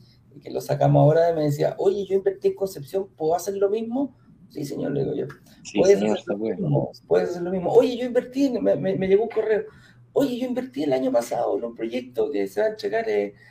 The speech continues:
Speaker 1: a, a principios del próximo año, ¿puedo hacer lo mismo?". "Sí, puedes hacer lo
Speaker 2: Sí.
Speaker 1: mismo". Entonces, son cositas que nosotros vamos dando y que vamos mejorando y que vamos tratando de entregar todo eso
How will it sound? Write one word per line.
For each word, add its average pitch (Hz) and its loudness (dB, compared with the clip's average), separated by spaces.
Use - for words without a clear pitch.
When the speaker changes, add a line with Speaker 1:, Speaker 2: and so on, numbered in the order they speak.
Speaker 1:
a, 87 4
a 85 2
principios - 0
del - 4
próximo 196 -2
año, 190 -2
¿puedo 240 6
hacer 240 -2
lo 247 0
mismo?". 262 0
"Sí, - -10
puedes - 0
hacer - -6
lo - -2
Speaker 2:
Sí. 101 2
Speaker 1:
mismo". - -12
Entonces, - -8
son - -6
cositas 196 -4
que 202 -4
nosotros 190 -2
vamos 190 4
dando 190 4
y 196 8
que 175 -4
vamos 185 2
mejorando 175 2
y 175 -4
que 165 -6
vamos 196 2
tratando 180 0
de - -4
entregar 170 -2
todo 170 0
eso 175 -4